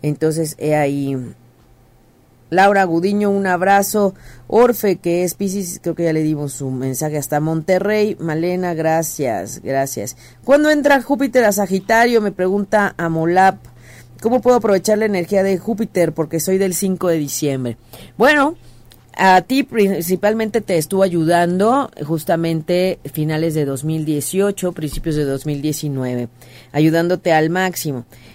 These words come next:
Eh, Júpiter entró en Sagitario en diciembre de dos mil dieciocho, ahí he estado ayudándote al máximo. ¿Cómo podemos saber en qué te ayuda o en qué áreas está influyendo? Revisamos el tránsito actual que se está activando en tu carta natal en este momento.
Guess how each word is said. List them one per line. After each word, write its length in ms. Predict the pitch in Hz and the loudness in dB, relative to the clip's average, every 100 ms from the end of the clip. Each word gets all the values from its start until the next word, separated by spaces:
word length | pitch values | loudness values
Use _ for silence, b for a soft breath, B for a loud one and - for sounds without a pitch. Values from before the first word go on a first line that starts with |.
| B | B
Eh, 520 | 160 165 165 165 147 - | 2 6 6 4 0 -6
Júpiter 460 | - 339 240 165 | 0 2 2 0
entró 340 | 156 147 170 165 | 0 0 0 0
en 60 | 160 | -2
Sagitario 600 | 160 151 156 233 262 180 | -4 -4 0 0 2 0
en 80 | 147 | -2
diciembre 380 | 139 147 131 139 | -4 -6 -4 -6
de 40 | |
dos 120 | 123 | -6
mil 140 | 131 127 | -6 -8
dieciocho, 580 | 123 - 135 - 113 | -8 -4 -4 -4 -8
ahí 280 | 110 139 165 | -6 -2 2
he 40 | 156 | 2
estado 420 | 151 196 233 202 | 0 0 2 2
ayudándote 580 | 143 139 143 143 - 135 | 0 -2 -2 -2 -2 -2
al 120 | 143 | -2
máximo. 460 | 170 196 - 151 - B B | -4 -4 -4 -6 -8 B B
¿Cómo 200 | - 320 | 0 0
podemos 300 | 277 294 294 269 | 4 2 4 0
saber 240 | 262 262 | 2 2
en 120 | 262 | 0
qué 200 | 254 254 | 2 2
te 140 | - 247 | 2 0
ayuda 320 | 233 233 233 | 0 2 2
o 80 | 202 | 2
en 100 | 190 | 0
qué 160 | 220 | 2
áreas 280 | 208 208 208 | 2 2 -2
está 220 | 190 - | -4 -2
influyendo? 640 | 190 190 214 180 175 196 247 B B B B | -2 0 -2 0 0 0 -2 B B B B
Revisamos 840 | 180 180 - 202 208 165 147 - - | -2 -2 0 0 2 -2 -2 -4 -4
el 180 | 151 | -6
tránsito 460 | 139 156 156 165 143 | -2 -4 -4 -6 -6
actual 420 | - 170 160 156 | -4 2 2 2
que 100 | 156 | -6
se 100 | 147 | -10
está 160 | - 147 | -8 -10
activando 460 | - 147 143 143 | -6 -4 -2 -2
en 60 | 143 | -6
tu 120 | 135 | -8
carta 280 | - 143 180 | -6 -6 -4
natal 420 | 180 165 160 160 - | -6 -4 -4 -2 -4
en 160 | 143 | -6
este 200 | 135 - | -6 -4
momento. 560 | 139 143 160 165 139 | -4 -2 -4 -4 -6